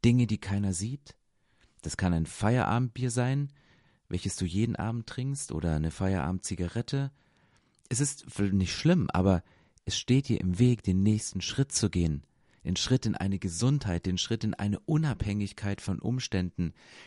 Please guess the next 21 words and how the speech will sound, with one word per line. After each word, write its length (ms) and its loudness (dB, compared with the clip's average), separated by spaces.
wie 120 2
du 80 4
dich 200 -6
fühlst, 560 0
wenn 120 0
du 100 0
Dinge 340 -2
hast 280 -4
oder 160 -4
sie 160 -4
nicht 380 -2
hast. 360 -10
Nimm 360 6
diese 260 0
Sachen 480 -2
und 120 -4
verbrenne 640 -2
sie. 240 -6
Verbrenne 840 -4
heute 540 0
Gewohnheiten. 800 -2